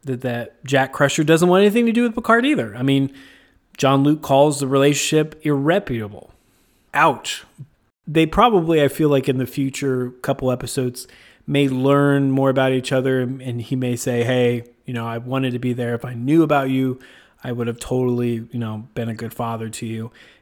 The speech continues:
et cetera. Hopefully we'll get that. Okay, so moving on, to the other big emotional arc and something I really loved is Picard versus Riker. And so in this promotional material,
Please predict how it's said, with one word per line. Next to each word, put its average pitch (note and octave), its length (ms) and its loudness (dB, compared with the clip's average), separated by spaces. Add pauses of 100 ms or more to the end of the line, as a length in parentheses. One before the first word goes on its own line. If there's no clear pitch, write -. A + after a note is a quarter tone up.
et B2+ 160 -12
cetera. B2 540 0 (400)
Hopefully F#3+ 500 2
we'll A#2+ 120 -2
get G#2+ 200 -12
that. F2+ 260 -18 (1200)
Okay, C#3 240 0
so C3 160 0
moving E3 400 4
on, B2+ 460 0 (480)
to C3+ 140 -4
the B2+ 200 0
other C3 240 2
big B2 280 0
emotional A#2+ 480 -2
arc A#2 320 -6
and A2+ 100 -8
something A#2+ 280 -6
I A#2 60 -4
really A#2+ 340 -4
loved A2+ 560 -6 (400)
is B2+ 340 -4
Picard D3 640 2
versus B2 400 -4
Riker. G#2+ 500 -12 (720)
And C3 140 -4
so C3+ 220 2
in C3+ 80 2
this C#3+ 160 0
promotional C#3+ 580 0
material, A2+ 680 -6